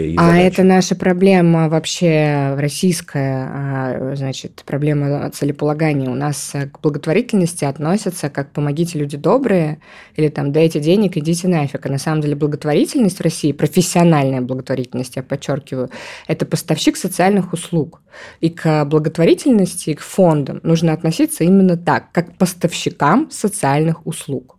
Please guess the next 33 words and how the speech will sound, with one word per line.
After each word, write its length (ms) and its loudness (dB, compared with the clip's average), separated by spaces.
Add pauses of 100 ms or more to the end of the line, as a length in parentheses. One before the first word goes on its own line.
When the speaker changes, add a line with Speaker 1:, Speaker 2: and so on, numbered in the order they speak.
(140)
Speaker 2:
Да? 280 -4 (480)
А, 560 0
потому 240 2
что, 160 -4
например, 460 2
там, 260 -8
наш 220 2
фонд 380 -2
работает 500 -4
не 100 -2
только 320 0
с 80 -8
частными, 800 -2
там, 160 -8
благотворителями, 760 -6
частными 440 -6
лицами, 360 -4
которые 300 -8
хотят 340 -10
помогать. 500 -10
Он 60 -6
работает 400 -6
с 80 -14
огромным 340 -2
количеством 480 -4
бизнеса, 460 2
который 240 -6
приводит 400 -6
на 80 -6
программы 560 0
на 100 -6
какие-то, 520 -10
да. 200 -4